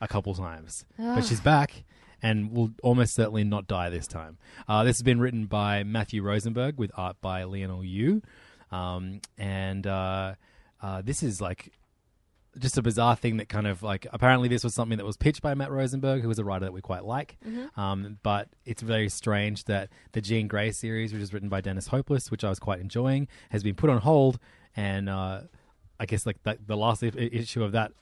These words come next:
Speaker 1: was, like, G-, that version of Jean Grey, like, reduced to a skeleton as the Phoenix just destroyed her.
Speaker 2: Mm.
Speaker 1: So, unfortunately,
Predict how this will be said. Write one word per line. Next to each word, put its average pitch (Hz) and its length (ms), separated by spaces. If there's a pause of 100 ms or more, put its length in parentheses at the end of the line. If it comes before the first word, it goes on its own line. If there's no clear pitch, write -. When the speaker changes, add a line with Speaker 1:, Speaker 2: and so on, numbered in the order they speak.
(100)
Speaker 1:
was, 104 220
like, 98 300
G-, 107 220
that 110 220
version 110 240
of 101 60
Jean 104 160
Grey, 104 140
like, 101 120
reduced 98 380
to 107 120
a 92 40
skeleton 107 720 (340)
as 98 140
the 98 80
Phoenix 101 420
just 104 160
destroyed 104 500
her. 101 240 (140)
Speaker 2:
Mm. 202 520
Speaker 1:
So, 107 280
unfortunately, 107 580